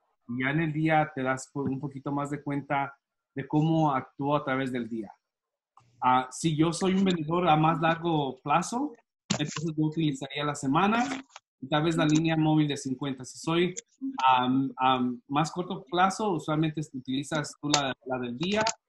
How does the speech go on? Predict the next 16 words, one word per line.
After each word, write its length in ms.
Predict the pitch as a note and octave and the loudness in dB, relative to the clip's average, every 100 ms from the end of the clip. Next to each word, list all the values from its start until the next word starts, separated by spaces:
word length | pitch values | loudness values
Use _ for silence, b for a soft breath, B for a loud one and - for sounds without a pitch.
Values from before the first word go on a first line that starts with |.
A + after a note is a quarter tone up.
| _ _ | _ _
y 100 | C3+ | -8
tal 160 | C3+ D#3 | -2 0
vez 200 | E3 D#3+ | 0 0
una 520 | F3 E3 D#3 C#3 C3 | 2 4 4 4 2
de, 300 | C3 B2+ B2 | 0 0 -2
si 160 | A#2+ B2+ | -4 -8
te 100 | C3+ | -6
gusta 300 | C#3+ - D3+ | -6 -4 -2
la 100 | C3+ | 0
de 140 | B2+ | -2
hora, 800 | C3 F#3+ G#3 G3+ G3+ F3+ D3 C3+ | 0 2 4 6 6 6 4 2
ah, 40 | B2+ | 0
las 200 | C#3 D3 | -2 -2
de 120 | D#3 | -2
treinta. 540 | F#3+ G#3+ G3 A3+ A3 - _ _ _ | -2 -4 0 0 0 -4 _ _ _
De, 160 | D3 | -8